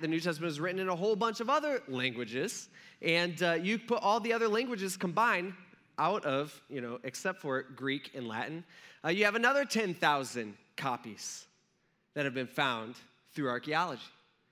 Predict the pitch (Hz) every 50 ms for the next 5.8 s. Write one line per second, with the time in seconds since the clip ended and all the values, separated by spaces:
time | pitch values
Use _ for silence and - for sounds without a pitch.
0 | _ _ _ _ _ _ - 214 220 - - 220 226 190 - 240 233 233 233 220
1 | 208 - - - - 277 302 311 277 170 139 143 156 185 - - - _ _ _
2 | _ _ _ _ _ _ _ _ _ _ _ _ - - 143 - - 160 156 151
3 | 180 175 180 - 139 127 - - 139 139 127 107 110 - - _ _ _ _ _
4 | _ _ _ _ _ _ - - 220 - 220 214 190 - 180 180 185 208 208 208
5 | 165 - - 143 127 120 117 - - 156 180 180 185 107 92 135